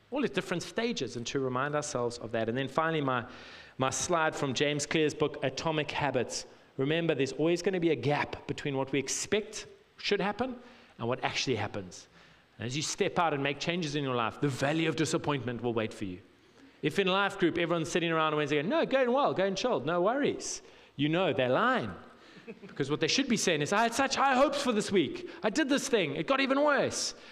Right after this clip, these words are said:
They should be wallowing in the valley of disappointment. And you can be like, "Ah, good. You are making progress. You are maturing." And we're gonna help you remove those obstacles so that the hockey stick can curve up in the near future. So remember this model. Secondly, know your stage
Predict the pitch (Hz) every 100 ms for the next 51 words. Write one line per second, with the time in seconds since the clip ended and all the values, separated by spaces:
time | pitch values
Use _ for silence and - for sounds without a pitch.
0 | - 175 220 190 175 214 254 226 190 170
1 | 147 190 196 190 185 175 165 131 117 123
2 | 127 113 110 254 320 320 220 202 226 -
3 | - - - - 127 165 208 220 208 196
4 | 175 190 190 175 117 - 156 180 196 202
5 | 208 151 107 90 - - - - _ -
6 | - - - 160 - 117 120 - - 120
7 | 131 135 123 143 143 135 113 127 143 147
8 | 135 139 127 - - 110 - 117 113 104
9 | 131 - 120 - 131 - - 110 - 135
10 | 123 123 - 107 - - - - - -
11 | 104 101 98 98 - 104 - 98 - _
12 | _ _ _ _ _ _ - 135 139 151
13 | 175 170 147 131 131 113 - 180 170 151
14 | 131 139 185 220 202 - 185 185 190